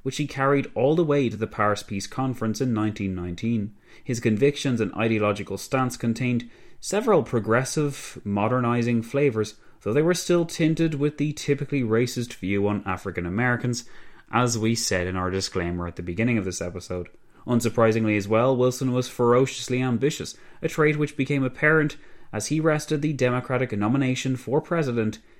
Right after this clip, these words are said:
in nineteen twelve. On the surface, his career up to that point read like a series of successive triumphs, one after another. As Margaret Macmillan wrote, though, "There were darker moments, both personal and political,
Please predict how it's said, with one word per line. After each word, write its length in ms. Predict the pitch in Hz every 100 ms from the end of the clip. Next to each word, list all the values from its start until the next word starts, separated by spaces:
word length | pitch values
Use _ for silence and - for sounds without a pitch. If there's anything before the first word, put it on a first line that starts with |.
| - 127
in 140 | 135
nineteen 500 | 127 123 120 117 113
twelve. 480 | - 131 117 - - - - _ -
On 100 | 165
the 80 | 196
surface, 480 | 185 175 151 - - -
his 160 | - 156
career 300 | - 156 208
up 100 | 202
to 80 | 151
that 160 | 143
point 260 | - 143 113
read 240 | 107 156
like 200 | 165 147
a 40 | 147
series 380 | - 139 156 147
of 120 | 143
successive 520 | 139 - 104 101 95
triumphs, 500 | - 107 120 120 - - -
one 220 | - 107 117
after 360 | 117 - 110
another. 320 | 113 123 - - - - - - -
As 200 | 156 123
Margaret 460 | 110 110 107 101
Macmillan 540 | 104 92 - 135 131 110
wrote, 300 | 110 110 110
though, 300 | 113 110 - - - - - - - - _ -
"There 200 | 131 220
were 180 | 262 202
darker 420 | 160 180 180 151
moments, 440 | 147 95 175 196
both 320 | - 139 139 -
personal 420 | 139 156 156 143
and 140 | 131
political, 560 | 123 127 123 101 95